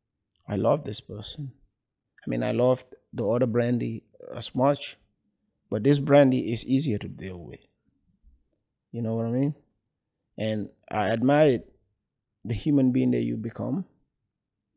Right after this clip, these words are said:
And I just know this is just the beginning for you. What do you, what do you, uh, wait, wh-, what do you s-, want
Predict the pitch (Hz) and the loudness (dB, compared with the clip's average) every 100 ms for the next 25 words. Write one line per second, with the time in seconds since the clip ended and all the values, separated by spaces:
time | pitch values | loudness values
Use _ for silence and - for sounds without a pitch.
0 | _ _ _ _ _ - 117 123 127 127 | _ _ _ _ _ -6 0 2 2 0
1 | 131 131 135 120 131 131 120 - 123 - | 0 2 2 0 -4 -6 -8 -8 -8 -10
2 | - _ _ _ _ _ _ _ _ _ | -14 _ _ _ _ _ _ _ _ _
3 | _ - 98 120 127 120 107 110 - _ | _ -14 -6 -2 0 0 -4 -10 -16 _
4 | - 113 110 107 120 143 139 135 135 127 | -6 -4 -4 -4 0 2 4 4 4 0
5 | - _ _ _ _ _ _ _ _ _ | -8 _ _ _ _ _ _ _ _ _
6 | _ _ _ _ _ _ _ - 135 151 | _ _ _ _ _ _ _ -2 0 4
7 | 143 139 135 123 - _ 113 120 113 110 | 4 6 4 0 -4 _ -4 -2 -2 -2
8 | 98 104 - _ _ _ _ _ _ _ | -6 -10 -16 _ _ _ _ _ _ _
9 | _ _ _ _ _ _ _ _ _ _ | _ _ _ _ _ _ _ _ _ _
10 | _ _ _ _ _ _ _ _ _ _ | _ _ _ _ _ _ _ _ _ _
11 | 135 160 180 - - 143 - 156 160 156 | 2 4 4 2 -4 -4 2 2 4 4
12 | 151 147 - - - 92 113 127 135 131 | 2 2 -4 -16 -18 -18 -10 -2 2 2
13 | 117 | 0